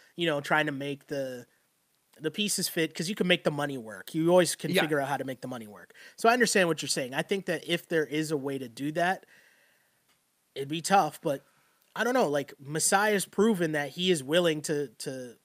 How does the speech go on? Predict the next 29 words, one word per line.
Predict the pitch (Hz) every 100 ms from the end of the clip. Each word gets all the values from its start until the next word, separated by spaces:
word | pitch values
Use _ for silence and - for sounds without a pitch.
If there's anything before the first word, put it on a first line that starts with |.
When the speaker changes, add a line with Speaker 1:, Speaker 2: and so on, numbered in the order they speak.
| _
Speaker 1:
to | -
shock | - 202 302 -
everybody, | 135 120 110 101
Speaker 2:
Yeah. | -
Speaker 1:
right? | - 208
Like, | 180 165 - -
he's | 180 208
gonna | 214 226
do | 165 190
what's | 180 151
best | 123 151 147
for | 170
the | 151
team | - 151
now. | 139 123 110
And |
if | 127
the | -
ultimate | - 175 180 202
goal | 151 165 165
is | 139
winning | 131 156 151
a |
championship | 123 165 170 180 202 190 226 226 _ - - -
and | 170
you're | 165 151
there | 131 151 170
right | 156 151
now, | 135 139 170 226